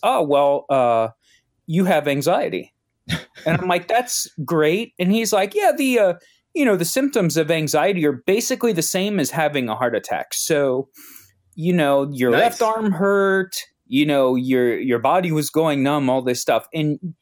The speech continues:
Speaker 1: you actually just have anxiety." So, uh, so anyway, so obviously I'd never
Speaker 2: <laughs>
Speaker 1: attacked mental health, but I got, um, uh, I got some messages. I, I don't remember how many, ten or fifteen people said, you know,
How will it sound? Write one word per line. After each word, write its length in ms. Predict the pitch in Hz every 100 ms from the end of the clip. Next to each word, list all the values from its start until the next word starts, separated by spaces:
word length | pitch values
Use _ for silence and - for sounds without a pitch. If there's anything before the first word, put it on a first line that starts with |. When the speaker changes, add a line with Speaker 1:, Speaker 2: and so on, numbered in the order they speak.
| _
Speaker 1:
you 260 | 180 208 370
actually 400 | 339 - 285 233
just 300 | 240 254 -
have 280 | 226 226
anxiety." 760 | 185 170 156 233 139 85 85 - _ _ _ _
So, 460 | - - 180 175 170
uh, 580 | 151 147 147 143 139 139 _ _ - -
so 220 | - 247
anyway, 580 | 240 320 294 117 92 117 _
so 160 | - 220
obviously 460 | 226 240 240 -
I'd 120 | 196 185
never 240 | 233 233
Speaker 2:
<laughs> 0 |
Speaker 1:
attacked 360 | 214 - 208 202
mental 220 | 175 170
health, 220 | 151 135 -
but 120 | 151
I 60 | 147
got, 340 | 175 185 - - - _ -
um, 520 | 165 165 143 135 - _ _ -
uh, 340 | 143 139 101 - _ _ _ _ _ _ _ _
I 100 | 170
got 300 | 160 196 214
some 200 | - 226
messages. 520 | 208 196 185 170 202 -
I, 280 | - 185 - -
I 80 | 214
don't 200 | 214 -
remember 360 | 143 135 127
how 160 | 120 123
many, 240 | 110 117
ten 240 | 127 254 262
or 80 | 220
fifteen 500 | 214 190 - 180 170
people 320 | 185 175 151
said, 460 | - 160 143 139 -
you 100 | 320
know, 360 | 214 156 165